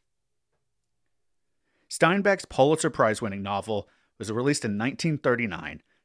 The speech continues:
just shy of a year before the movie was released. It was the best-selling novel of that year and was cited as a major part of the basis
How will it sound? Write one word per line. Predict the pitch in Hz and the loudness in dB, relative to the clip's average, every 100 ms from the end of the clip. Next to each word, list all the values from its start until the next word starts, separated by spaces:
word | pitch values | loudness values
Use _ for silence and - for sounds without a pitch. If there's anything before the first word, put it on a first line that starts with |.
| - | 0
just | 147 156 | 2 2
shy | - 160 151 | 2 2 4
of | 131 | 2
a | |
year | 104 95 | 0 -4
before | 87 98 120 110 | -4 -6 -4 -4
the | |
movie | 104 127 120 90 | 0 0 0 -4
was | 82 | -6
released. | - 82 73 - - - _ _ _ _ - | -14 -14 -14 -14 -16 -18 _ _ _ _ -6
It | |
was | 117 101 | -4 -4
the | |
best-selling | 92 151 175 - 180 151 | 2 2 2 2 2 4
novel | 117 117 101 92 | 4 4 4 0
of | 85 | -2
that | 90 85 | -6 -4
year | 90 98 | -4 -4
and | 95 | -4
was | - | -6
cited | - 127 131 113 | -2 0 0 -2
as | 101 | -6
a | |
major | 98 110 156 143 | -4 -2 -2 -2
part | 113 - 147 | -4 2 2
of | 117 | 2
the | 92 | -2
basis | - 120 - 92 | -6 -6 -6 -10